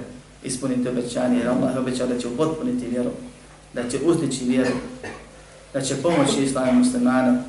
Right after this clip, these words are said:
i to se i desilo prije smrti Muhammeda sallallahu alejhi ve sellem, ali nije se desilo u početku, jer Allah subhanahu wa ta'ala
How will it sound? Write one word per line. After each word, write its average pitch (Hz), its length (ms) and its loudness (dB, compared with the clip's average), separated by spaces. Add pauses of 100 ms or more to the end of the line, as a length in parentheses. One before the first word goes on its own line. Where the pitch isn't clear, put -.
(640)
i 123 140 -8
to 131 180 0
se 123 220 0
i 123 80 0
desilo - 420 0 (420)
prije 139 240 2
smrti - 340 -4
Muhammeda - 420 -6
sallallahu 127 600 -4
alejhi 113 220 -6
ve - 60 -8
sellem, 120 260 -6 (180)
ali 175 100 -6
nije 196 140 -4
se 180 60 -4
desilo 165 300 -2
u 139 160 -6
početku, 123 360 -8 (360)
jer 147 160 -2
Allah 156 480 4
subhanahu 139 580 2
wa 123 200 -2
ta'ala 131 500 4